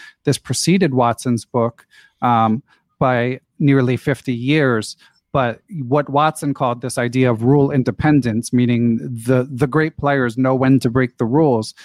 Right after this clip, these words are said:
As you say, Martin, it's a common theme throughout this book. And, um, and a lot of people were trying to, like,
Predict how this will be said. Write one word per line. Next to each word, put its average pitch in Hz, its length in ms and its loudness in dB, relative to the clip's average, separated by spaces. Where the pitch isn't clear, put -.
As 135 220 0
you 127 80 0
say, 139 260 0
Martin, 123 380 2
it's 117 180 -4
a 120 40 -2
common 151 420 2
theme 131 440 2
throughout 131 400 0
this 113 180 -4
book. 127 460 -2
And, 127 380 0
um, 127 480 2
and 139 380 2
a 175 80 0
lot 208 160 2
of - 80 -8
people 190 260 -4
were 160 140 -2
trying 156 240 -2
to, 139 80 2
like, 123 240 0